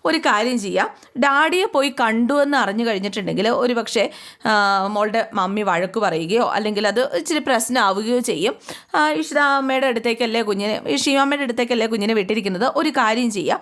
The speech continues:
നമുക്ക് പുറത്ത് വെച്ചിട്ട് ഡാഡിയെ കാണാം, ഡാഡിക്ക് നമുക്കൊരു സർപ്രൈസ് കൊടുക്കാമെന്ന്" ഇങ്ങനെ പറയുക കേട്ടോ. അപ്പോൾ സർപ്രൈസ് കൊടുക്കാമെന്നൊക്കെ പറഞ്ഞപ്പോൾ കൊച്ചിന് വളരെ സന്തോഷമായി. "ആ, എന്നാ സർപ്രൈസ് കൊടുക്കാം"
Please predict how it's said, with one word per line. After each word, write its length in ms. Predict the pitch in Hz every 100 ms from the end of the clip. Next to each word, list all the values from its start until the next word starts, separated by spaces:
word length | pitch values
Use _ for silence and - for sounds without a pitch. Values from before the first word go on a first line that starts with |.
| - - -
നമുക്ക് 220 | 226 226
പുറത്ത് 380 | 240 233 220 285
വെച്ചിട്ട് 320 | 226 - 170
ഡാഡിയെ 400 | 247 226 190 208
കാണാം, 280 | 208 175 196
ഡാഡിക്ക് 300 | 208 208 214
നമുക്കൊരു 280 | 185 170 240
സർപ്രൈസ് 600 | 240 269 254 302 311 262
കൊടുക്കാമെന്ന്" 380 | 170 170 175 190
ഇങ്ങനെ 160 | 156 175
പറയുക 260 | 160 196
കേട്ടോ. 160 | 156 - - - - -
അപ്പോൾ 140 | -
സർപ്രൈസ് 540 | 311 269 254 311 359 381
കൊടുക്കാമെന്നൊക്കെ 460 | 330 262 254 247
പറഞ്ഞപ്പോൾ 300 | 240 208 220
കൊച്ചിന് 280 | 226 214 214
വളരെ 260 | 196 180 190
സന്തോഷമായി. 640 | 190 151 175 202 185 -
"ആ, 240 | 226 208 -
എന്നാ 220 | 220 208
സർപ്രൈസ് 520 | 190 165 170 196 196 185
കൊടുക്കാം" 420 | 160 135 226